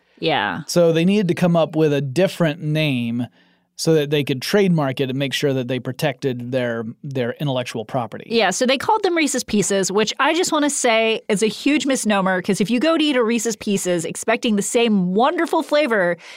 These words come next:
Speaker 1: you get from a Reese's peanut butter cup, you're gonna be sorely disappointed.
Speaker 2: It is a very different experience.
Speaker 1: It doesn't have that salty, umami peanut butter flavor.
Speaker 2: Yeah, and you're missing the oil, too, which does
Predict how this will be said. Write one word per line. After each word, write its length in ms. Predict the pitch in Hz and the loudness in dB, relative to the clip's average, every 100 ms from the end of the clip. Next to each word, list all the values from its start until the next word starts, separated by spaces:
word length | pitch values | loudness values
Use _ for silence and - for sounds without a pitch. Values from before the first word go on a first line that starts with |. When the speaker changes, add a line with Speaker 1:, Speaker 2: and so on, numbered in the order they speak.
| - | -4
Speaker 1:
you 80 | 214 | 0
get 180 | 254 - | 0 0
from 140 | 208 | 0
a 80 | 208 | 2
Reese's 380 | 220 262 269 - | 0 0 -2 -2
peanut 280 | 233 277 | 0 2
butter 220 | 302 302 302 | 2 2 2
cup, 340 | 339 349 - - - - | 2 0 -2 -20 -20 -6
you're 100 | 294 | -2
gonna 160 | 277 247 | 0 2
be 120 | 165 | 0
sorely 680 | - - - 254 254 247 240 | -4 -6 -2 2 4 4 2
disappointed. 720 | 208 233 214 180 165 156 147 | 2 0 0 0 0 -2 0
Speaker 2:
It 140 | 156 180 | 2 4
is 240 | 208 175 | 4 4
a 100 | 185 | 2
very 680 | 156 120 117 165 160 151 143 | 0 -4 2 2 4 2 0
different 720 | 131 120 143 - 135 127 123 127 | -4 -2 -2 0 -2 -2 -4 -6
experience. 640 | 123 - - 131 117 113 | -10 -8 -6 -6 -4 -2
Speaker 1:
It 60 | 233 | 0
doesn't 260 | 277 277 | 2 2
have 180 | 277 247 | 2 2
that 200 | 226 208 | 0 -2
salty, 1000 | - - - 185 185 220 196 190 185 180 - - _ _ _ _ _ _ _ _ _ - | -4 -6 -2 -2 0 -2 -2 -2 -2 -6 -10 -20 _ _ _ _ _ _ _ _ _ 0
umami 880 | 214 196 180 185 202 185 180 165 139 | 2 4 2 2 2 0 -2 -4 -2
peanut 320 | 208 196 185 | 0 0 2
butter 220 | 170 160 | 0 0
flavor. 640 | - 202 190 165 147 139 - | -2 0 0 0 0 -2 -2
Speaker 2:
Yeah, 320 | 180 175 151 | 2 4 2
and 100 | 143 | 2
you're 100 | 160 | 2
missing 320 | 175 180 190 165 | 2 2 2 0
the 100 | 143 | 2
oil, 320 | 160 147 135 | 2 2 0
too, 340 | 123 160 143 127 | -2 0 0 0
which 220 | 123 - | -2 2
does 420 | 165 156 - | 2 2 -2